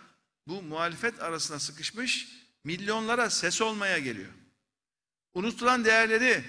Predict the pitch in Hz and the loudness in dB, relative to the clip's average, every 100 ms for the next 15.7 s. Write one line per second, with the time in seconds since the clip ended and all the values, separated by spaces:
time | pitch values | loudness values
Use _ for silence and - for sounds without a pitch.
0 | - - _ - 151 - - 233 143 - | -14 -20 _ -2 -2 -2 2 4 4 -6
1 | - 156 180 214 262 208 - - 143 208 | -4 0 2 4 4 2 -2 -4 0 2
2 | 269 240 226 226 277 302 285 - - _ | 2 4 4 4 2 0 -4 -20 -20 _
3 | _ 160 196 220 220 214 - 240 285 269 | _ -2 0 0 0 0 0 0 -2 -4
4 | - - _ _ - 196 - 185 185 196 | -12 -20 _ _ -8 -6 -4 -6 -6 -4
5 | 156 151 151 143 139 147 131 117 113 139 | -4 -6 -8 -10 -8 -8 -8 -8 -10 -12
6 | 120 123 - - _ _ _ _ _ _ | -14 -16 -20 -20 _ _ _ _ _ _
7 | _ _ _ _ _ _ _ 143 143 151 | _ _ _ _ _ _ _ -8 -6 -6
8 | 208 208 175 113 - - _ _ _ _ | -6 -4 -4 -6 -10 -20 _ _ _ _
9 | _ _ _ - 190 - 233 277 262 240 | _ _ _ 2 2 4 4 4 6 4
10 | 196 147 127 104 90 - - - - _ | 2 -2 -4 -6 -10 -12 -12 -12 -16 _
11 | _ _ _ _ _ _ _ _ _ 185 | _ _ _ _ _ _ _ _ _ 2
12 | 294 247 233 254 240 269 277 233 262 254 | 2 4 6 6 4 0 0 2 0 2
13 | 269 320 302 277 269 254 233 240 254 254 | 2 4 4 4 4 2 2 0 0 0
14 | 262 262 233 226 262 233 247 247 247 247 | 0 0 0 0 0 0 -2 0 -2 -2
15 | 311 294 320 302 - 320 285 | 0 0 2 0 -2 -4 -10